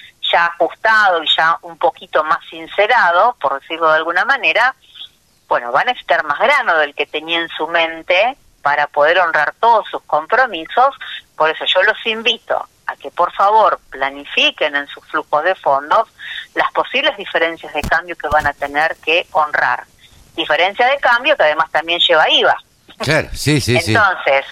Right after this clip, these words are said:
Speaker 1: eh, yo los invito a que tienen que desgranar, hacer lo más cercano posible todas las, eh,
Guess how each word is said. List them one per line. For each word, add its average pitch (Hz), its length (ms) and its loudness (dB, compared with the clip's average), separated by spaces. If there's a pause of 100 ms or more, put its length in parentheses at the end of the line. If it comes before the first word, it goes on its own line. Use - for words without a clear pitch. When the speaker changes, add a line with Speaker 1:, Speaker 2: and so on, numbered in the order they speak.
(120)
Speaker 1:
eh, 139 280 -2 (600)
yo 160 120 6
los 160 220 0
invito 196 520 0
a 147 120 0
que 151 240 -4
tienen 165 440 -4
que 175 320 2 (1000)
desgranar, 202 1000 2
hacer 165 320 0
lo 160 200 4
más 170 380 2 (580)
cercano 170 520 0
posible 202 640 0 (160)
todas 202 420 4
las, 170 420 2 (640)
eh, 143 260 -6